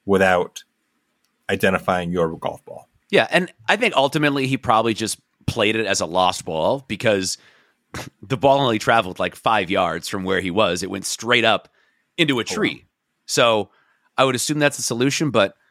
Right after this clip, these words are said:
Speaker 2: has that ever happened to you? Have you ever gotten your ball stuck in a tree?
Speaker 1: I think so. I, I've definitely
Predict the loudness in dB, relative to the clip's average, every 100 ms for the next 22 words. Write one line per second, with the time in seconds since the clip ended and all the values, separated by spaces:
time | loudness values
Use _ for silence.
0 | _ _ _ _ _ _ _ _ -12 -4
1 | 0 0 0 0 0 0 0 -4 -4 -2
2 | 0 0 2 2 2 2 2 -2 -2 -4
3 | -2 -2 -4 -10 -20 -20 -20 _ _ _
4 | _ _ -2 2 2 2 0 -2 -4 -10
5 | -20 -4 -2 0 2 2 2 2 2 2
6 | 0